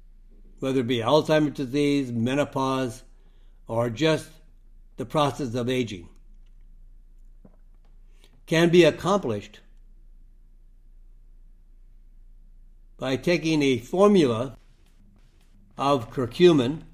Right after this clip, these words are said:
vitamin D three, Spanish sage oil, and rosemary oil, along with essential fatty acids.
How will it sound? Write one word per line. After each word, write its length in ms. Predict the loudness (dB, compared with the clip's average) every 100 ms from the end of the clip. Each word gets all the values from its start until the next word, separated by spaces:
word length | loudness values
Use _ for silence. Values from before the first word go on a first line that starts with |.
| -20 -20 -20 -20 -20 -20 -20 -20 -20 -20 _ -20 -20 -20 -8
vitamin 480 | 2 6 6 6 6
D 240 | 4 4
three, 500 | 2 -4 -2 -4 -6 -14 -20 -20 -20 -20 -20 -20 -20 -20 -20 -20 -20 -20 -20 -20
Spanish 680 | -16 0 4 4 2 0 -12 -20 -20 -16
sage 640 | -2 2 4 2 0 -10 -14 -4
oil, 380 | -2 -2 -6 -12 -20 -20 -20 -20 -20 -20 -20 -20 -20 -20 -20 -16 -4
and 260 | 0 6
rosemary 600 | 8 8 6 2 0 0
oil, 320 | -2 -6 -10 -20 -20 -20 -20 -20 -20 -20 -20 -20 -20 -20 -20 -20 -20 -20 -20 -10
along 440 | -2 4 6 6
with 160 | 4 2
essential 480 | -2 -2 -2 -2 -4
fatty 340 | -4 -2 -2
acids. 500 | -2 -6 -14 -18 -20